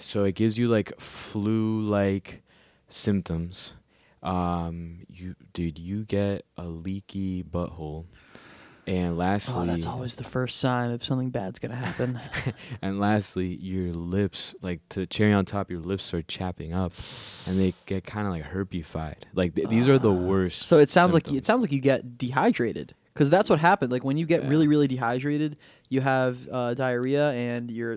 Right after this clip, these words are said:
Speaker 2: li-, and your lips get chapped.
Speaker 1: I guess so.
Speaker 2: It's terrifying, dude.
Speaker 1: Yeah,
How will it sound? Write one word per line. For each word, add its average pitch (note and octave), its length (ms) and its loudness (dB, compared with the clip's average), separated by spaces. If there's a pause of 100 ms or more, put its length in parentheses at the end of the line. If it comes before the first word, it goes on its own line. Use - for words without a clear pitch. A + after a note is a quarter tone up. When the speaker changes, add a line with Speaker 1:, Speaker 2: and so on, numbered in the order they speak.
Speaker 2:
li-, A2 180 -8
and A#2+ 100 -10
your A2+ 120 -10
lips C3 240 -4
get - 240 -10
chapped. - 360 -16 (600)
Speaker 1:
I G2 80 -4
guess E2+ 260 -2
so. - 140 -2
Speaker 2:
It's F2 100 -2
terrifying, A#2+ 560 -4
dude. F2+ 140 -12
Speaker 1:
Yeah, E2+ 240 -4